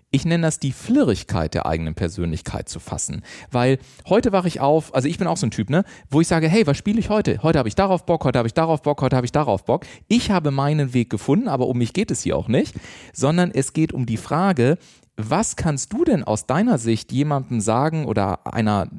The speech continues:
Dame sagen, die jetzt gerade den Podcast hört, einer Unternehmerin, die vielleicht auch sagt, „Ich bin so eine Art Scanner-Persönlichkeit“ oder „Ich habe so viele Interessen“, wie um Gottes Willen soll ich denn da einen Brandcode für mich finden,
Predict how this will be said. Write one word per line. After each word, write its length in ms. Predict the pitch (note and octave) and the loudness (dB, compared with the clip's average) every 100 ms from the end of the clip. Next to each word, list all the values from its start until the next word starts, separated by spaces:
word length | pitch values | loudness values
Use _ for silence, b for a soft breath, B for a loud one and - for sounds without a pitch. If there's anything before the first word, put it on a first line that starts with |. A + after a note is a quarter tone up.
| - | -4
Dame 260 | B2 D#3 E3+ | -2 0 2
sagen, 260 | C#3 C#3 | 2 0
die 80 | B2+ | 0
jetzt 140 | A#2 - | -4 0
gerade 160 | A#2 | -2
den 140 | A#2 G#2 | -2 -2
Podcast 360 | D#3+ - C3+ | -2 -2 -2
hört, 120 | C3+ | -2
einer 80 | B2+ | -2
Unternehmerin, 540 | G#2+ A2+ A#2 D3+ C#3+ C#3 B B - | -2 0 0 0 0 -4 B B -4
die 60 | C#3 | -2
vielleicht 300 | D3+ D3 - | 0 0 0
auch 100 | C#3 | 0
sagt, 200 | D#3 - | 0 -2
„Ich 140 | C3+ | -4
bin 160 | - C#3+ | -2 -2
so 80 | C3+ | -2
eine 140 | B2+ | 0
Art 140 | B2 | -2
Scanner-Persönlichkeit“ 840 | - C3 A2+ F#2+ E2+ C#2+ - D2+ - | -2 0 0 -2 -4 -6 -6 -4 -2
oder 160 | B2 | -2
„Ich 140 | B2+ D3 | 0 0
habe 100 | C#3+ | -4
so 160 | C#3+ | -4
viele 360 | E3 - A3+ F#3+ | -4 -2 2 2
Interessen“, 500 | - - F2+ F2+ - b b | 0 -2 -2 -2 -4 b b
wie 260 | - G#2+ A#3 | -8 -4 -2
um 240 | E3 C3 | -2 -4
Gottes 400 | - F3+ - - | -2 -4 -4 -4
Willen 240 | C3 C#3+ G2+ | 0 2 2
soll 200 | B2 D#3+ | 0 -2
ich 120 | - | 0
denn 160 | B2+ A#2+ | -2 0
da 140 | A#2+ | -2
einen 320 | - G#2+ G2+ | 0 0 0
Brandcode 720 | F#2 G#2+ G3+ G#3 - A2 G2 | 0 2 2 0 -2 -2 -2
für 180 | - G2 | -2 -2
mich 180 | F2+ - | -2 -2
finden, 440 | G2+ G#2+ D3 E3 | -2 -2 -2 -4